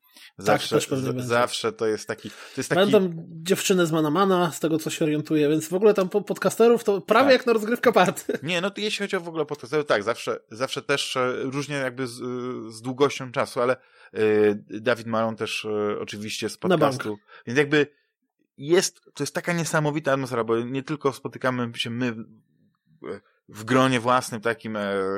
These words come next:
Speaker 2: podcasterów, ale oczywiście to jest ten kontakt, e, z osobami, którymi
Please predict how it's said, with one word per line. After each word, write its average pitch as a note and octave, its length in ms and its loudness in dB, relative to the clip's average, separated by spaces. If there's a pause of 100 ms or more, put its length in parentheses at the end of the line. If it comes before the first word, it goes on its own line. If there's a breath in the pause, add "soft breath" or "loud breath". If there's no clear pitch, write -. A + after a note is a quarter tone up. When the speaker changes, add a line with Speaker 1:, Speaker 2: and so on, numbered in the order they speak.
(220)
Speaker 2:
podcasterów, - 460 -6
ale F3+ 100 0
oczywiście D#3+ 340 -4
to - 80 -4
jest C#3+ 120 0
ten C3 100 -6
kontakt, B2 440 0 (320 soft breath)
e, A2 320 2
z G#2 40 -8
osobami, A#2 520 0
którymi A2 400 -6